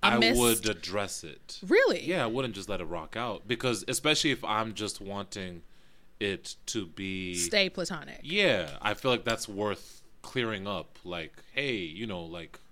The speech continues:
Speaker 1: I'm starting to see that. What, like, how do you do that?
Speaker 2: No, I'm,
Speaker 1: And then
Speaker 2: it's
Speaker 1: wouldn't that be very presumptuous of you on your part?
Speaker 2: No, well, you said if I can tell.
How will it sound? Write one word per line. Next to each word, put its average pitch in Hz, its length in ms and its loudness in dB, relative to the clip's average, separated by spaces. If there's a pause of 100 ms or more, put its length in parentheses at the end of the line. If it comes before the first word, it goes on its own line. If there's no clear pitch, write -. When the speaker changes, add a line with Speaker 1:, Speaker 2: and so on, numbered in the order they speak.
(100)
Speaker 1:
I'm 185 140 -8
starting 165 420 -10
to - 80 -18 (100)
see 175 280 -6
that. 180 180 -2 (280)
What, 233 200 2
like, 254 160 10
how 285 160 8
do 330 80 8
you 294 100 8
do 247 160 2
that? - 320 -4 (240)
Speaker 2:
No, 226 120 8
I'm, 208 100 4 (100)
Speaker 1:
And 175 200 -10
then 359 180 8
Speaker 2:
it's 370 120 12
Speaker 1:
wouldn't 440 240 12
that 339 140 10
be 320 100 8
very 190 380 2
presumptuous 202 640 -2
of 240 140 -2
you 262 160 -4
on 185 100 -4
your - 120 -10
part? - 440 -16 (240)
Speaker 2:
No, 262 180 -4
well, 120 160 0
you 123 160 -4
said 156 220 -4
if 139 160 -8
I 123 80 -2
can 113 240 -10
tell. 87 540 -8